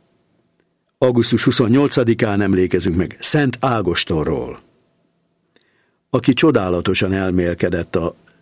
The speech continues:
százötödik Zsoltár felszólításáról. „Keressétek szüntelenül arcát.”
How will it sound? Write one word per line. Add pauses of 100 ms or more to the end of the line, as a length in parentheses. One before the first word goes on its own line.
(240)
százötödik
Zsoltár
felszólításáról. (1040)
„Keressétek
szüntelenül (200)
arcát.”